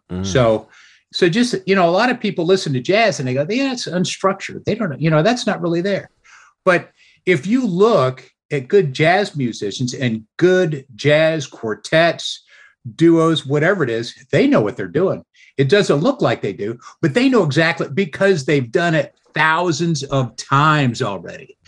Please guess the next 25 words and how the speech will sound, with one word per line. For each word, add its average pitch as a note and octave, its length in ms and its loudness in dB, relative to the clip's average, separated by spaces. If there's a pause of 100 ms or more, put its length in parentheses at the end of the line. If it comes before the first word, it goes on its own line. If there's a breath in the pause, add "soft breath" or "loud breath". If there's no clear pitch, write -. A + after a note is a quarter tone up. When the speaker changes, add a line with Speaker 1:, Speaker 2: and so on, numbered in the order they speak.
(120)
Speaker 1:
Hmm. E2+ 80 -16
Speaker 2:
So D#3 280 2 (200 loud breath)
the, D#3+ 220 -2
it's G3 160 -2
already F#3 380 4
there. F#3 320 -2 (300)
You D3+ 180 0
can C3+ 420 0
do, C#3 760 4
you F3+ 120 -6
can C3+ 240 0
land G3 320 2
on D#3+ 180 2
an B2 100 2
aircraft B2+ 580 -2
carrier G2+ 640 -4 (800)
a - 80 -8
lot. G#2 320 -2
You B2+ 100 4
do F#3 200 0
that D#3 160 2
a B2+ 60 0
lot D3 200 2
of A#2+ 80 -4
times, C#3+ 580 -6